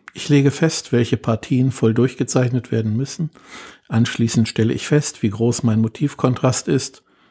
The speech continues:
und entwickle eben so, dass die Lichter passend wiedergegeben werden. In den neunzehnhundertneunziger Jahren habe ich das mit dem Kalibrieren von Filmen nach dem Zonenmesssystem ausführlich betrieben. Nun habe ich eine gewisse Erfahrung und wähle, wie es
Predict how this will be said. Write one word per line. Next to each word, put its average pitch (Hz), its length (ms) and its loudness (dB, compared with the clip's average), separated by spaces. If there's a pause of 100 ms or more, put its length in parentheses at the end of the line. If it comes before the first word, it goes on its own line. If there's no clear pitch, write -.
(240)
und 131 100 4
entwickle 127 400 2
eben 113 260 2
so, 120 440 -2 (580)
dass - 180 -4
die 147 120 -2
Lichter 120 400 0
passend 117 420 -4
wiedergegeben 101 640 -2
werden. 101 280 -10 (800)
In 123 120 4
den 110 180 4
neunzehnhundertneunziger 117 1080 2
Jahren 127 360 2
habe 127 120 0
ich - 80 -10
das - 180 -2
mit 127 160 2
dem 120 140 2
Kalibrieren 120 640 2
von 107 240 -6
Filmen 123 440 2
nach 113 200 -2
dem 113 240 -4
Zonenmesssystem 120 1120 0 (140)
ausführlich 113 600 -2
betrieben. 107 560 -2 (160)
Nun 127 160 4
habe 139 140 2
ich - 80 0
eine 127 180 2
gewisse 117 380 0
Erfahrung 135 640 0
und 113 260 -2
wähle, 120 400 4
wie 104 120 -4
es - 280 -8